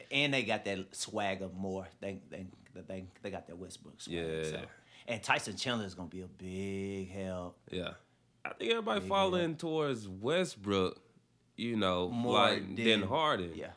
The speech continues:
Speaker 2: So it's like they let Harden get his points, but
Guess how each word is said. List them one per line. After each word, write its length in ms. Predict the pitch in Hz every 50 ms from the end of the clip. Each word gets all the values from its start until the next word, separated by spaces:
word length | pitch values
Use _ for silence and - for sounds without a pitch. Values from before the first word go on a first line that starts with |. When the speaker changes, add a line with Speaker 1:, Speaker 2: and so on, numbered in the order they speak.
| - _ _ _ _ _
Speaker 2:
So 320 | - - 120 113 117 117
it's 120 | 113 104
like 420 | 110 107 101 95 95 95 90 80 -
they 180 | 101 113 127
let 280 | 127 139 156 160 147 135
Harden 260 | 143 147 143 135 120
get 160 | 113 127 113
his 180 | 107 104 92 -
points, 360 | - - 143 185 185 151 117 -
but 420 | 98 92 87 87 85 82 80 -